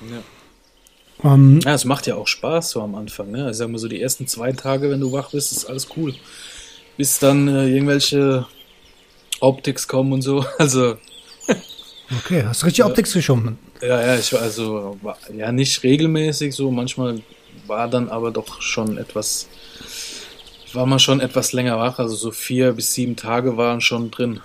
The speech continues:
Speaker 2: Boah,
Speaker 1: Ja,
Speaker 2: fuck,
Speaker 1: war schon,
Speaker 2: Alter.
Speaker 1: war schon ziemlich ekelhaft.
Speaker 2: Ey, das hab
Speaker 1: Also
Speaker 2: ich
Speaker 1: die
Speaker 2: nie
Speaker 1: sieben Tage hab ich nur einmal,
Speaker 2: Mhm.
Speaker 1: einmal ge-, gepackt und auch immer so mit zwischendrin mal so zwanzig Minuten die Augen zumachen, aber dann ging's direkt weiter.
Speaker 2: Ja, ich meine, sieben Tage, Digga, das ist so heftig, Alter.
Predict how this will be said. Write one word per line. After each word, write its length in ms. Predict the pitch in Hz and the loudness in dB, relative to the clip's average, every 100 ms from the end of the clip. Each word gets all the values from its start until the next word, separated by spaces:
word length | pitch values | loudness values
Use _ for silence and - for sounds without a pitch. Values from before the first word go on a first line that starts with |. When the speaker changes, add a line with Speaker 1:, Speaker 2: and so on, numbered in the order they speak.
| - | -14
Speaker 2:
Boah, 920 | 117 113 110 107 107 107 101 95 101 110 | -12 -10 -10 -10 -8 -8 -8 -8 -12 -10
Speaker 1:
Ja, 100 | 107 104 | -6 -2
Speaker 2:
fuck, 120 | 143 | 0
Speaker 1:
war 120 | 110 | 2
schon, 220 | 107 - 107 | 0 0 -2
Speaker 2:
Alter. 160 | 104 | -4
Speaker 1:
war 120 | 104 110 | -4 -4
schon 220 | - 110 | -4 -4
ziemlich 340 | - 113 110 - | -6 -6 -8 -10
ekelhaft. 540 | 113 117 107 - - - - - | -12 -10 -14 -14 -20 -20 -20 -10
Speaker 2:
Ey, 160 | - 131 | 0 2
das 140 | 135 | 4
hab 80 | 165 | 2
Speaker 1:
Also 120 | 117 | 2
Speaker 2:
ich 80 | 110 | 4
Speaker 1:
die 60 | 143 | 4
Speaker 2:
nie 40 | |
Speaker 1:
sieben 260 | 143 139 135 | 6 6 6
Tage 260 | 127 127 | 4 4
hab 100 | 127 | 4
ich 120 | - 135 | 2 0
nur 160 | 123 | -2
einmal, 400 | 113 123 117 113 - - - - - 123 | -2 -4 -4 -6 -10 -20 -20 -18 -10 2
Speaker 2:
Mhm. 100 | 127 | 6
Speaker 1:
einmal 240 | 123 127 113 | 6 6 2
ge-, 120 | 120 - | -4 -8
gepackt 400 | - 123 123 127 123 | -4 -4 -2 -4 -2
und 80 | |
auch 180 | 120 117 | -2 -4
immer 240 | - 139 127 | 0 0 2
so 100 | 131 | 2
mit 160 | 131 | 0
zwischendrin 540 | - 139 131 135 135 131 | -2 0 0 2 0 2
mal 120 | 123 | 0
so 100 | 120 | -2
zwanzig 500 | - - 143 143 - | -4 -2 -2 -4 -4
Minuten 360 | 131 131 131 120 | -4 -4 -4 -2
die 100 | - | 2
Augen 240 | 120 123 | 2 0
zumachen, 480 | - 139 147 139 131 | -2 -2 -2 -2 -2
aber 140 | 120 | 0
dann 120 | 120 | 0
ging's 220 | 123 120 - | 0 -2 -2
direkt 300 | 120 110 107 | -2 -2 2
weiter. 340 | 110 107 107 101 - - - - - - - | 0 0 -4 -6 -12 -16 -16 -14 -8 -8 -6
Speaker 2:
Ja, 60 | 131 | -6
ich 120 | 95 | -4
meine, 160 | 110 107 | 0 0
sieben 240 | 107 127 | 2 2
Tage, 420 | 127 147 170 147 120 | 2 0 0 0 0
Digga, 240 | 120 131 | 0 0
das 160 | 117 151 | 0 -4
ist 140 | - | 0
so 240 | 175 185 | 2 2
heftig, 640 | 156 151 180 - 147 123 139 | 2 2 0 0 2 2 0
Alter. 360 | 120 113 143 | -2 0 -2